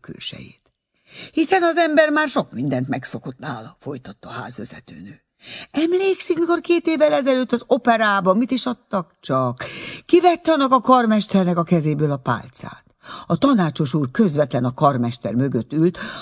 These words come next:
aki pedig olyan szépen dirigált, és fenn a színpadon egy beteg kisasszony feküdt az ágyban, és a barátja egy muffot hozott, mert nagyon fázott a keze. És egyszerre eltűnt a pálca.” A karmester ijedten megfordult,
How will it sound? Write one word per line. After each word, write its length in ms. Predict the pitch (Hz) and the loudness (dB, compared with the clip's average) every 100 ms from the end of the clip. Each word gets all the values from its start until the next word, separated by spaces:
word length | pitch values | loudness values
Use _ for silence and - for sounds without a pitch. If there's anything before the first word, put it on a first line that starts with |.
| - | -6
aki 240 | - 156 139 | -6 0 0
pedig 300 | 139 143 135 | 0 -2 2
olyan 300 | 196 277 131 | 2 2 -2
szépen 680 | - - 170 151 123 104 | -2 0 2 0 -6 -4
dirigált, 640 | 120 120 123 135 - 117 160 | -2 -2 -8 -12 -12 -6 -2
és 140 | 160 | -2
fenn 280 | 240 294 294 | 0 0 2
a 80 | 131 | 0
színpadon 600 | - 214 233 269 247 262 | 0 0 2 2 4 2
egy 200 | 254 202 | 2 2
beteg 420 | 311 294 - 131 | 2 0 -4 -2
kisasszony 600 | 254 277 - 170 160 151 | -2 0 -2 -2 -2 -2
feküdt 400 | 170 214 190 - | 0 0 0 0
az 120 | 147 | 2
ágyban, 640 | 160 180 190 190 220 269 254 - 294 269 | 2 2 0 2 2 2 -2 -8 -8 0
és 200 | 233 - | 0 2
a 80 | 160 | 2
barátja 500 | 233 311 240 - 170 | 2 2 0 2 2
egy 100 | 170 | 4
muffot 680 | 208 277 - - 277 277 | 4 4 -2 -4 -2 -2
hozott, 400 | - 302 320 330 - 339 | -2 0 0 0 -4 -6
mert 160 | - 302 349 | -2 -2 0
nagyon 320 | 403 277 156 | 2 2 0
fázott 560 | 180 320 240 135 175 - | 2 2 2 0 -4 -4
a 40 | |
keze. 480 | 247 294 175 147 - _ _ _ _ _ | -2 0 -2 -6 -12 _ _ _ _ _
És 240 | 127 127 - | -10 -8 -4
egyszerre 720 | 262 - - 151 117 117 - _ _ - | -4 -4 -2 -2 -2 -8 -12 _ _ -6
eltűnt 460 | 311 - 208 214 | -6 -2 -2 0
a 60 | 320 | 2
pálca.” 560 | 208 156 127 - - _ _ _ _ _ _ _ _ _ | 0 0 -6 -14 -18 _ _ _ _ _ _ _ _ _
A 100 | - | -4
karmester 560 | - 160 - - 170 185 | 0 0 -2 -8 -8 -2
ijedten 420 | 156 135 - 107 | -2 -2 -12 -6
megfordult, 680 | 180 202 180 180 165 - | -4 -2 -2 0 -2 -4